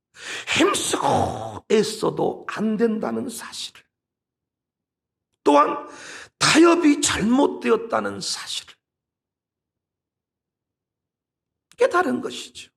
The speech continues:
타협해 본 사람은, 양보해 본 사람은 이 심정을 압니다. 지금 한국 교회가 그 후회와 깨달음을 얻은 것 같아요. 알아서 문을 닫고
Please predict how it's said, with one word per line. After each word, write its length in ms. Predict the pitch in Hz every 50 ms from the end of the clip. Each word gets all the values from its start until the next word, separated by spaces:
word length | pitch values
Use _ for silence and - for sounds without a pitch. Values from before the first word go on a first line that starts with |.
| _ _ _ _ _ _ _ _ _ _ _ _ _ _ _ _ _ _
타협해 400 | - - - 185 185 170 156 175 -
본 220 | 135 151 139 120
사람은, 520 | 107 - - - - 120 107 - - - - _ _ _ _ _ _ _ _ _ _ _ _ _ -
양보해 520 | 110 117 131 180 214 220 185 202 208 202 208
본 180 | - 185 180 165
사람은 440 | 151 151 156 160 165 151 160 - 160
이 40 | 165
심정을 480 | 156 - 170 165 139 127 123 123 131 -
압니다. 400 | - - - _ _ _ _ _ _ _ _ _ _ _ _ _ _ _ _ _ _ _ _ _ _ _ _ _ _ _ _ _ _ _ _ _ _ _ _
지금 260 | - - 175 185 185
한국 320 | 156 185 202 170 170 156 -
교회가 440 | - - 160 160 - 160 156 160 - - _ _ _ _ _ _ _ _ _
그 280 | - - - - 233 233
후회와 800 | - - - - 254 247 220 214 208 190 190 180 - - - - - - _ _ _ _ _
깨달음을 540 | _ - 254 240 247 247 247 233 214 208 208 196
얻은 220 | 165 151 175 180
것 160 | 147 - -
같아요. 320 | - - - _ - - _ _ _ _ _ _ _ _ _ _ _ _ _ _ _ _ _ _ _ _ _ _ _ _ _ _
알아서 340 | 139 151 175 180 156 117 170
문을 280 | 165 165 170 170 170 170
닫고 680 | 175 175 - - - 92 92 - - - - - - _